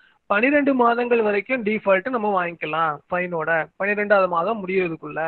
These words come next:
சரிங்களா? So இந்த ரெண்டு விஷயம், இதெல்லாம் வந்து நம்ம அன்றாட transaction நம்ம நிறைய பண்ணுவீங்க, பி ஓல கூட நிறைய பண்ணுவீங்க. So இதெல்லாம் உங்களுக்கு easy ஞாபகம் உள்ள விஷயங்கள் தான்.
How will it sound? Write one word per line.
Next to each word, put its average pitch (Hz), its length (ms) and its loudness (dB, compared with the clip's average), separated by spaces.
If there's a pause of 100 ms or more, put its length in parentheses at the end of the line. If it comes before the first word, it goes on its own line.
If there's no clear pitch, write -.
(1080)
சரிங்களா? 202 340 0 (640)
So 220 60 -2
இந்த 208 160 0
ரெண்டு 220 180 2
விஷயம், 202 280 -2
இதெல்லாம் 214 280 0
வந்து 233 160 -4
நம்ம 226 160 0
அன்றாட 214 440 4 (280)
transaction 214 600 -2
நம்ம 202 160 -2
நிறைய 185 320 0
பண்ணுவீங்க, 196 480 -4
பி 180 140 -4
ஓல 190 220 2
கூட 196 160 -2
நிறைய 185 280 -4
பண்ணுவீங்க. 185 340 -10
So 190 100 -10
இதெல்லாம் 196 260 -4
உங்களுக்கு 185 300 -8
easy 190 300 -8
ஞாபகம் 175 340 -2
உள்ள 175 160 -2
விஷயங்கள் 151 400 -10
தான். 147 160 -16